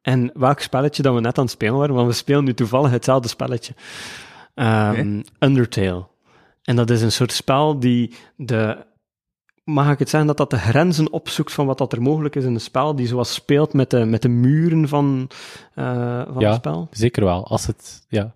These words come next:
Speaker 3: ja, ja. Maar je zit nog maar in het begin, hè?
Speaker 1: Ik zit nog maar in het begin, dus ik heb nog maar een heel klein beetje gezien, maar ik ken de reputatie van andere, eh, ja, va-, va-, van zien, van horen.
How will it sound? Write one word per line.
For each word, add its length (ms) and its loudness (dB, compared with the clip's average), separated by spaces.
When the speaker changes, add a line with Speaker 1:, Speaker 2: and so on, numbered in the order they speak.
Speaker 3:
ja, 220 2
ja. 280 -4
Maar 100 0
je 60 2
zit 140 2
nog 100 4
maar 100 4
in 40 4
het 100 2
begin, 220 4
hè? 60 4
Speaker 1:
Ik 120 0
zit 100 2
nog 120 4
maar 100 2
in 60 4
het 80 4
begin, 140 4
dus 100 2
ik 60 -6
heb 100 4
nog 100 2
maar 160 4
een 60 4
heel 180 2
klein 200 0
beetje 200 2
gezien, 240 2
maar 160 4
ik 80 -4
ken 200 2
de 80 4
reputatie 760 0
van 440 0
andere, 680 2
eh, 120 0
ja, 220 4
va-, 180 -2
va-, 180 0
van 240 2
zien, 400 2
van 140 2
horen. 420 0